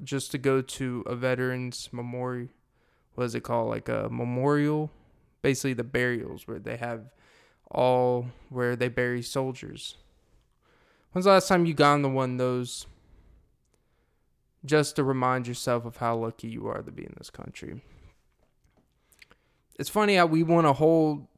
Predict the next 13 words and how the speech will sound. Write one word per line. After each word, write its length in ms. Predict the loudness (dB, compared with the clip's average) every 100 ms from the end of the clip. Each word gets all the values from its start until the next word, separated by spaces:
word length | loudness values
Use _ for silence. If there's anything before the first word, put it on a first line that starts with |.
| -10
people 320 | -4 0 0
to 180 | 0 -2
these 140 | -2
standards 680 | -4 0 0 2 0 -2 -4
to 260 | -8 -8 -10 _ _ _ _ _ _ _ -10
respect 720 | -6 -4 0 0 0 -6 -10 -6
those 260 | -2 -2 -4
who 120 | -6
have 120 | -8
fallen, 580 | -4 2 2 0 -4 -8 -14 -12
and 160 | -6 -4
you 60 | -4
should. 500 | 0 0 0 -4